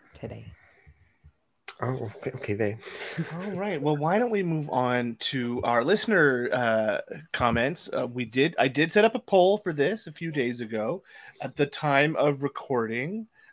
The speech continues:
Speaker 3: um, we had, I believe, twelve respondents. Uh, would you like to read some of the comments here?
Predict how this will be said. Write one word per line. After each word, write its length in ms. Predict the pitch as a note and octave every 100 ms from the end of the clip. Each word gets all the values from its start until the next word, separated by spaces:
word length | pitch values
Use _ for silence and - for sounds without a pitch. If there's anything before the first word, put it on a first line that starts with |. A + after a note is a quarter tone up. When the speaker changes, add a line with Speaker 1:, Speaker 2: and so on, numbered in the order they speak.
| _ -
Speaker 3:
um, 680 | A2+ A2 G#2+ G#2+ A2 A2 - _ _ - -
we 320 | A2 A2 G#2
had, 540 | A2+ G#2 G2+ G#2 G#2 _ _ _ _ _
I 40 |
believe, 320 | A2 A#2 A#2 -
twelve 680 | - - A#2+ B2 C3+ C3+ C#3
respondents. 960 | - A2+ - G#2 G2+ G#2+ D#3 - - - _ _ - _ -
Uh, 220 | A#2 A2
would 180 | A#2 B2
you 40 |
like 160 | D#3 D#3
to 100 | D#3
read 180 | E3 D#3
some 160 | E3+
of 60 | D#3
the 60 | D3
comments 640 | - - E3 F3+ F3+ E3
here? 420 | - G3+ A3+ A#3+